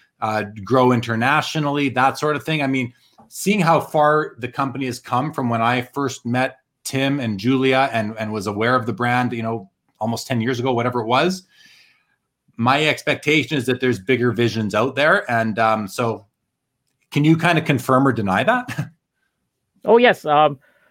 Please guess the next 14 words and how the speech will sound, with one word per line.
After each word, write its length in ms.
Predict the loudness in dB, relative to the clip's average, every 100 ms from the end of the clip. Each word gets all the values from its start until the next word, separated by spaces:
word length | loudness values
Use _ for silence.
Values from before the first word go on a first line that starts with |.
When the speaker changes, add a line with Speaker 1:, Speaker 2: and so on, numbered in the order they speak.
| _ _ _ -4
Speaker 2:
you 100 | 0
know, 200 | 0 -2 -12 -8
we've, 260 | -6 -6 -10 _ -20 _ _ _ -6
we 120 | -2
do 180 | 2 4
have, 340 | 4 2 0 -16 -16 -16 -2 0
I 80 |
guess, 320 | 2 2 0 _ -8
I 120 | -4
guess 280 | -2 -2 0
one 180 | 2 2
of 100 | 2
the, 260 | 2 0 -2
like, 280 | -4 -4